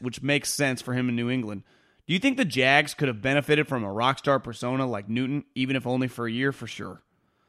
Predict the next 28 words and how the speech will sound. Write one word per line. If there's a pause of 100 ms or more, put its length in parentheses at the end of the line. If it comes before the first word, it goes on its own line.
(540)
And
like
I
said
earlier,
I
don't
think
it
made
that
much
sense
for
Cam
to
go
there. (540)
Cam's
brand
and
Cam's
importance (400)
is
bigger
than
the
Jags.